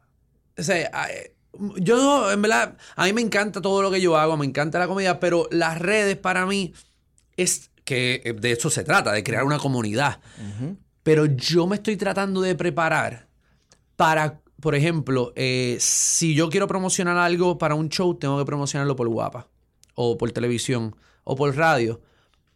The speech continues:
Speaker 1: Pero yo no sé hasta cuánto esto va a durar. Si a-, o hasta cuándo a mí me van a votar.
Speaker 2: Claro.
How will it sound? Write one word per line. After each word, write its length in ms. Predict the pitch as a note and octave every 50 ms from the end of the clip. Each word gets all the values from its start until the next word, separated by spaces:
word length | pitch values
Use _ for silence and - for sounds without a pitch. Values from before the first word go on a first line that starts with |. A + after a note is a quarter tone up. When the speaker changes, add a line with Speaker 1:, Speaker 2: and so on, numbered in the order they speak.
| _ _ _ _ _ _ _ _ _ _ _ -
Speaker 1:
Pero 480 | F3+ F#3 G3 F#3+ E3+ E3 E3+ E3 - -
yo 260 | - D#3 C3 C3 C#3+
no 120 | D#3 F#3 F3+
sé 120 | - G3+
hasta 220 | F#3 F#3 - F#3+ C#3
cuánto 320 | C#3+ C#3+ D3 C#3+ - E3+
esto 200 | D3+ - - E3
va 100 | E3 E3
a 40 | D#3+
durar. 440 | D#3+ D#3 D3+ E3+ F3 E3 B2+ - _ _ _ _ _ _ _ _ _ _ -
Si 260 | - - - F#3+ F3
a-, 100 | E3 D#3+ -
o 360 | D#3+ D#3+ D#3+ D#3 D#3 D3+ D3+
hasta 180 | C#3 - D3+
cuándo 220 | A#2+ C3 C3 D3 F3
a 40 | G3+
mí 60 | F3
me 100 | D3+ C3+
van 100 | A#2+ A2+
a 40 | A2
votar. 360 | G2+ G#2 - D#3 E3 B2 F#2 - - _ _
Speaker 2:
Claro. 400 | - A#2 A2+ G#2+ G2 F#2+ -